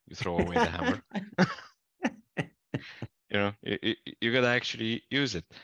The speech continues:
Speaker 1: And for me, like, uh, what I do, uh, is, uh,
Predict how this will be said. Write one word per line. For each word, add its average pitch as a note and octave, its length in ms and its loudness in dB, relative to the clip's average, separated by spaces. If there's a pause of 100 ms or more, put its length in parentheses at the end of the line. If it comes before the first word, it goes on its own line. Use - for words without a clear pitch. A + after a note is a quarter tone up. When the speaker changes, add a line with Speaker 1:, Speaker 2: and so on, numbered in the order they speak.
(160)
Speaker 1:
And G2+ 200 0
for A#2+ 120 4
me, D3+ 220 4
like, G#2+ 240 4
uh, G2 300 4
what G#2+ 200 2
I G2+ 120 2
do, F#2+ 380 -2
uh, E2+ 360 0
is, E2+ 500 0
uh, E2+ 420 -2